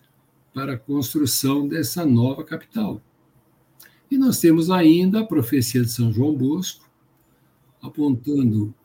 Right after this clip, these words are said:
para um local entre paralelos quinze e vinte como local do nascimento de uma nova civilização.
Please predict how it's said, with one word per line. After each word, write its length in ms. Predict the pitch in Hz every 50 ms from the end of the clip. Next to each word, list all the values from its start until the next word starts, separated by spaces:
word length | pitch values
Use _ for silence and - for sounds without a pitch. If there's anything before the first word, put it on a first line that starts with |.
| _ _ _ _ _ _ _
para 140 | - 135 139
um 80 | 143
local 640 | 156 160 165 151 127 - - 139 131 117 113 113 120
entre 300 | 123 131 131 123 147 135
paralelos 760 | 127 - 139 135 135 123 117 113 113 110 107 107 107 104 -
quinze 540 | - - 165 175 185 170 151 131 123 113 -
e 120 | 156 151 156
vinte 420 | 131 120 139 151 165 165 165 202
como 300 | 190 - 196 208 214 220
local 640 | 214 196 170 110 - - 139 135 139 143 143 139 - _ _ _ _ _ _ _ _ _ _
do 160 | _ - 160 165
nascimento 800 | 175 170 - - - 175 156 139 135 139 147 143 - - 156
de 100 | 143 160
uma 220 | 180 185 196 196 165
nova 500 | 123 120 123 123 131 139 147 - 175 160
civilização. 920 | - - 180 180 185 185 190 190 190 196 226 196 - - - 123 101 101